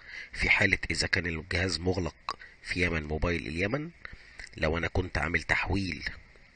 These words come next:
لرقم تاني لو الجهاز مغلق، أقدر ألغي التحويل ده من خلال الكود، نجمة ستمية وتمانين، نجمة ستمية وتمانين، كود إلغاء تحويل المكالمات لرقم آخر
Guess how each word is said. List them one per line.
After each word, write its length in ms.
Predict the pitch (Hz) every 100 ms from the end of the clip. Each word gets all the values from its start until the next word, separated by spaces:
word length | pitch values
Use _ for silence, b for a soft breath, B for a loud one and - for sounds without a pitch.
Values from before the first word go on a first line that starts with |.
| B B -
لرقم 460 | 80 85 92 85 85
تاني 440 | - 98 92 76 - - - - -
لو 140 | 76
الجهاز 340 | 73 82 98
مغلق، 460 | 113 110 147 - -
أقدر 460 | 73 113 110 - 117
ألغي 220 | 110 104
التحويل 540 | - - - 107 110
ده 160 | 117 135 B B B B
من 180 | - 110
خلال 360 | 101 95 90 104
الكود، 520 | 85 - - 135 120 -
نجمة 400 | 98 107 123 165 - - - - - - - - - - B B B
ستمية 800 | - 82 - - 85 101 104 95 - - -
وتمانين، 560 | 104 107 90 71 62 64 - - - B B B B -
نجمة 300 | 90 95 113
ستمية 380 | - - 82 85
وتمانين، 440 | - 73 92 131
كود 400 | - - 120 -
إلغاء 280 | 80 95 -
تحويل 480 | - - - 98 -
المكالمات 600 | 73 73 78 76 95 -
لرقم 280 | 82 - 85
آخر 400 | 82 80 92 82